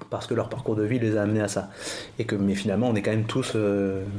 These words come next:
issus du même moule. Ça, c'est la première chose. Mais le aparté mis à part, euh, je voulais savoir, euh, parce que du coup on a parlé de la, de,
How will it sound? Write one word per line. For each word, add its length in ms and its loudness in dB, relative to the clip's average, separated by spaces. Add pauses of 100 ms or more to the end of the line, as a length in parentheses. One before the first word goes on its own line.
(160)
issus 200 -2
du 100 2
même 160 2
moule. 240 0 (600)
Ça, 120 0
c'est 140 -2
la 100 2
première 280 0
chose. 240 -2 (180)
Mais 500 2 (200)
le 880 2
aparté 400 -2
mis 180 2
à 60 2
part, 420 0 (560)
euh, 640 6
je 180 0
voulais 280 2
savoir, 600 0 (260)
euh, 240 2
parce 160 -2
que 60 -2
du 140 0
coup 340 0 (300)
on 100 2
a 60 2
parlé 220 2
de 120 0
la, 340 2
de, 240 0